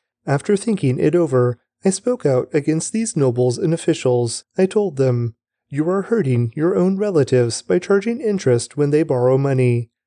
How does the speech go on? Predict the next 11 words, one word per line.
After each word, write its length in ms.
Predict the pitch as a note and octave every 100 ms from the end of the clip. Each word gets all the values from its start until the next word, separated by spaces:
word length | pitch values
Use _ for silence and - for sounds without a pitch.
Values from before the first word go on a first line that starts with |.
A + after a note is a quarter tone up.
| _
Then 120 | E3
I 100 | G#3+
called 360 | A3+ F3 C#3+ C3
a 60 |
public 480 | C#3 F#3+ G3 B3+ -
meeting 360 | D#3 B2+ A#2+ B2
to 120 | -
deal 320 | G3 A3 C#3
with 260 | A#2 C3 B2+
the 100 | D3+
problem. 640 | D3 C#3 B2+ B2+ A#2+ A#2+